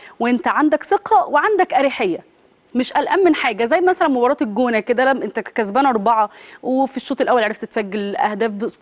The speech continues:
خلاص خليت حتى، آه، ال-، المنافس صعب عليه قوي ان هو حتى يتعادل معاك، بقى صعب عليه جدًا. انت فين الجونه جابت، آه، هدف، فخلاص كان صعب، كان، كان في اخر اللقاء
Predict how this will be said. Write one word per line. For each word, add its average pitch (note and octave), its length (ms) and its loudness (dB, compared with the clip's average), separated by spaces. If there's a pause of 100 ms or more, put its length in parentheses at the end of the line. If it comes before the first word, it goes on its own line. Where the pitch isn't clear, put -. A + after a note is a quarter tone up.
خلاص C4 400 0
خليت C4 400 -2
حتى، F#4 500 0 (440)
آه، A#3 580 2
ال-، A#3+ 220 0
المنافس D4 720 2 (420)
صعب F4+ 360 0
عليه C#4 240 2
قوي F#4 180 6
ان D#4+ 60 6
هو F4 80 4
حتى F4 260 -2
يتعادل C4 380 0
معاك، A3+ 280 0
بقى F#3 260 -6
صعب E4 360 4
عليه A#3+ 240 2
جدًا. G#3 320 -2
انت G#3+ 520 0 (760)
فين C#4 360 4
الجونه A#3+ 320 0
جابت، A#3+ 360 -2
آه، F#3 420 2
هدف، B3 440 0 (400)
فخلاص C4+ 540 0
كان A3+ 180 -4
صعب، C4 420 -4
كان، G3 180 -10
كان A3+ 220 -8
في - 100 -6
اخر - 200 -2
اللقاء A3 360 0